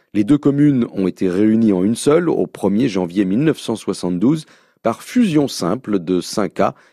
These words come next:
et de Notre-Dame du Guildo. La seconde, à l'embouchure de l'Arguenon, abrite notamment le château du Guildo, une exceptionnelle forteresse moyenâgeuse,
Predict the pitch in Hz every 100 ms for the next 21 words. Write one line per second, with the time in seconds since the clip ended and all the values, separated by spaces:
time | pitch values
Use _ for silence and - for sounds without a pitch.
0 | _ 107 90 80 90 143 - 101 117 131
1 | 104 165 165 104 82 - _ - _ _
2 | - 117 170 156 156 131 101 - 104 120
3 | 110 110 - 127 104 95 92 87 101 110
4 | 107 82 78 98 98 92 87 104 90 67
5 | - 87 - 151 180 107 101 92 117 160
6 | 95 80 - - - - 85 131 147 -
7 | - - 76 90 - 87 82 85 80 80
8 | 135 135